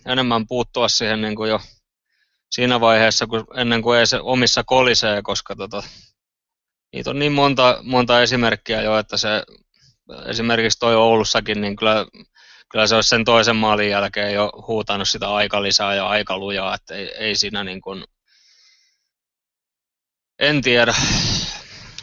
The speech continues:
Itse, <clears throat> itse ainakin ihmetyttää todella paljon, että hän ei ota siinä kontrollia tuossa kohtaa, jos se näyttää siltä, että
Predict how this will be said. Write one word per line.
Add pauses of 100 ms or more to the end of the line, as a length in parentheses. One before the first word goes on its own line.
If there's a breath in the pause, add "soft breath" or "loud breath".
(140 loud breath)
Itse, (460)
<clears throat>
itse
ainakin
ihmetyttää
todella
paljon,
että
hän
ei
ota
siinä
kontrollia
tuossa
kohtaa,
jos
se
näyttää
siltä,
että